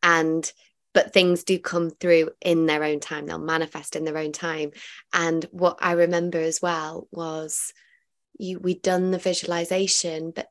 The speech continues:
then you actually were weighing things up about moving down, weren't you? So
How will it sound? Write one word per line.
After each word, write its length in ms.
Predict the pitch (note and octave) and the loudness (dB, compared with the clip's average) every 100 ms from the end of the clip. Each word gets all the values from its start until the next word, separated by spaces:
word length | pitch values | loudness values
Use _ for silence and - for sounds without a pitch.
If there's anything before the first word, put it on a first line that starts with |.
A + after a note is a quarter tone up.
| - | -2
then 480 | F#3+ F#3 E3 E3 E3+ _ _ _ _ _ _ _ _ _ - | 2 2 0 -4 -8 _ _ _ _ _ _ _ _ _ -8
you 220 | F#3 F3+ | -4 0
actually 420 | F#3+ - - G#3 | -2 -2 -4 -2
were 100 | F#3 | -2
weighing 360 | F3+ F3+ F3 F3 | -4 -4 -2 -4
things 280 | - F3 F3+ | -4 -4 -4
up 200 | F#3+ - | -8 -4
about 400 | A3 G#3 - - _ _ - | 0 0 -2 -8 _ _ -2
moving 380 | G#3 G#3 G#3 G#3 | 0 2 0 0
down, 380 | G#3 G#3+ A3+ | 0 -2 -4
weren't 280 | A3 G#3+ C#4+ | -4 -4 -4
you? 340 | G#3 E3+ E3 - _ _ _ _ _ _ | -6 -6 -6 -12 _ _ _ _ _ _
So 260 | - F#3 | 0 0